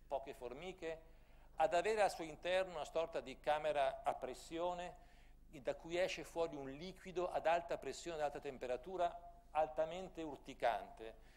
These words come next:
Beh, studiando la struttura dell'interno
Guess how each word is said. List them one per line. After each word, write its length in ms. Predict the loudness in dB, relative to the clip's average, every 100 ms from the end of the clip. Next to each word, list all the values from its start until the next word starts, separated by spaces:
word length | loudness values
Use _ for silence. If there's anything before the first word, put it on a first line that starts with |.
| -8
Beh, 220 | -2 -2
studiando 640 | -2 -12 -6 -2 -2 0 0
la 100 | 0
struttura 640 | -2 -12 -6 -2 2 2
dell'interno 1300 | 2 -4 -6 -8 0 4 6 4 0 -6 -6 -6 -10